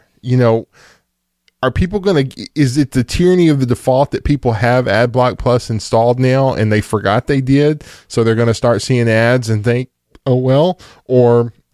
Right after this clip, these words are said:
is it gonna, is it gonna die? You know, people start dropping it, so they have to take less money, and then they get crappier ads, and then have they sh-, have they killed themselves, shot themselves in the foot, so to speak?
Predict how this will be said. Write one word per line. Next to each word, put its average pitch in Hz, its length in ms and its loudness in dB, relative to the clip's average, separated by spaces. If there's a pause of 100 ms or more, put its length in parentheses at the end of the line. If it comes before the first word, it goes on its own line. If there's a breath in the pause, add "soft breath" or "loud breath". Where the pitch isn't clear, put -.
is 139 220 0
it 117 80 -8
gonna, 113 420 0 (960)
is 120 160 -2
it 131 100 -2
gonna 123 220 0
die? 113 360 0
You 117 140 -2
know, 110 140 0
people 123 340 -2
start 107 300 -4
dropping 113 400 0
it, 95 140 -4
so 107 160 0
they 104 160 0
have 104 320 0
to 101 320 0 (320 loud breath)
take 113 280 0
less 113 280 0
money, 117 500 0
and 104 160 -4
then 101 120 0
they 98 100 2
get 98 160 -4
crappier 98 520 -2
ads, 113 540 0 (260 loud breath)
and 107 220 -2
then 107 220 0
have 101 240 -2
they 101 160 0
sh-, - 240 -12 (120)
have 110 220 -4
they 101 160 -2
killed 139 320 -2
themselves, 104 560 -2
shot 107 300 -2
themselves 104 420 -2
in 101 80 -8
the 98 80 -4
foot, - 300 -2
so 101 120 -4
to 98 80 -6
speak? - 380 -16